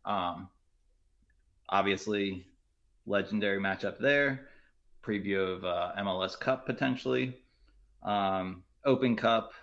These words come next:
No, we don't need to touch on that. Loss to Orlando. Um, Red Bull in Chester.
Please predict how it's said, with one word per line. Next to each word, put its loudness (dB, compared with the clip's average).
No, -4
we -2
don't -4
need -8
to -10
touch -12
on -10
that. -10
Loss -4
to -4
Orlando. 0
Um, 4
Red 6
Bull 4
in 4
Chester. 0